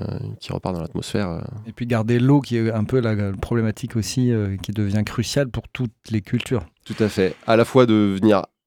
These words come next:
Speaker 1: euh, bah voilà, c'est toute une, une logique de régulation. Euh, quand il y en a trop, euh, hop, ça aspire. Euh, quand il y en a plus assez, ça rediffuse. Donc, euh, on a tout à gagner à faire ce genre de,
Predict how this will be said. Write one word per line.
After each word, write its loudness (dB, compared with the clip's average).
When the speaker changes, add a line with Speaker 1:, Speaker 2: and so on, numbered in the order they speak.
Speaker 1:
euh, -4
bah 0
voilà, 2
c'est -8
toute -16
une, 4
une 2
logique 2
de 4
régulation. 6
Euh, 0
quand -6
il -2
y 4
en 6
a 4
trop, 4
euh, 2
hop, 0
ça -2
aspire. 2
Euh, 2
quand -8
il -2
y 4
en 2
a 2
plus -4
assez, -2
ça -6
rediffuse. -2
Donc, -2
euh, 0
on -10
a -4
tout -6
à 6
gagner 6
à 2
faire -4
ce -4
genre 0
de, 0